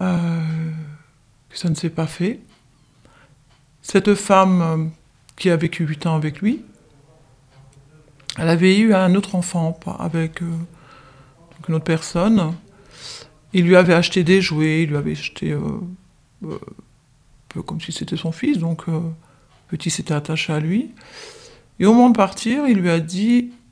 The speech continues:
Non, tu ne prends pas les jouets, tu ne prendras pas les jouets, tu laisses les jouets. »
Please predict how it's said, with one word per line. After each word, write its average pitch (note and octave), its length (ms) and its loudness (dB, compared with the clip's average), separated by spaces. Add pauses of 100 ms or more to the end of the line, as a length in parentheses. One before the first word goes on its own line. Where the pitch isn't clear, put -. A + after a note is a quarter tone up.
(100)
Non, F3+ 260 2 (880)
tu - 80 -6
ne D#3+ 60 -2
prends D#3+ 200 -4
pas D#3+ 160 -2
les E3 140 0
jouets, D#3+ 320 -6
tu - 120 -8
ne E3 60 -2
prendras F3 280 0
pas G3 140 0
les F#3 120 2
jouets, F3 320 0
tu - 120 -10
laisses E3 200 -2
les E3+ 80 -2
jouets. » D3+ 240 -6